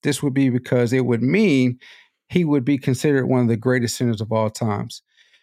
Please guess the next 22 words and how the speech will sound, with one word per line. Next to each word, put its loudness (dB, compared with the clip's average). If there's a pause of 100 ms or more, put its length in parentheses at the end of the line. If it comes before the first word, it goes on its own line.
(160)
In 0
turn, 2
it 2
has 0
sparked -2 (120)
a 0
debate 0
that -2
may 2
not 0
have -4
been -2
previously -2
a -2
debate -4
before. -6 (500)
So, 0
Six, -2
how 2
you 0
feeling 0
about 0